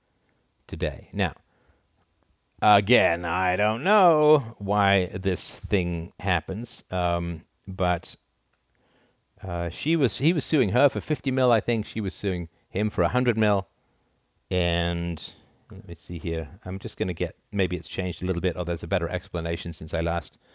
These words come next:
read about this. But, um, let's see here. Yeah,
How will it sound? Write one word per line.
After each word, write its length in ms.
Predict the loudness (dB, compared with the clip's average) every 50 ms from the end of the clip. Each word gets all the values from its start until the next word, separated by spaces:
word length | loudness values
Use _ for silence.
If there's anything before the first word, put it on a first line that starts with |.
| _ -20 -20 _ _ _ _ _ _ _ _ _ _ _
read 280 | 0 4 6 6 6 6
about 360 | 4 2 0 0 -2 -4 -8
this. 380 | -8 -8 -6 -6 -6 -6 -6 -8 _ _ _ _ _ _ _ _ _ _
But, 460 | -4 0 2 2 2 2 -2 -4 -2
um, 520 | -2 0 0 0 0 -2 -2 -4 -6 -8 -10 -12 _ _ _ _ _ _ _ -16
let's 240 | -16 -16 -16 _ -18
see 160 | -14 -12 -8
here. 340 | -6 -4 -4 -4 -6 -6 -4 -2
Yeah, 180 | 0 0 0